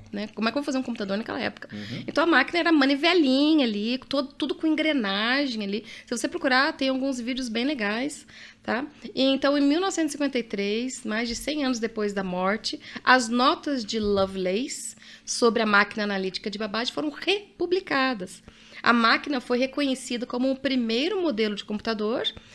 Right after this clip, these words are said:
Speaker 1: e as notas de Lovelace como a descrição de um computador e um software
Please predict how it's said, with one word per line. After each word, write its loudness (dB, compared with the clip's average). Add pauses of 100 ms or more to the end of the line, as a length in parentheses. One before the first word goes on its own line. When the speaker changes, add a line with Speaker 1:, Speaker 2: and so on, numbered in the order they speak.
(160)
Speaker 1:
e 4
as 2
notas 2
de -6
Lovelace -2 (380)
como 6
a 6
descrição 0
de -2
um -4
computador -2
e 0
um 0
software -6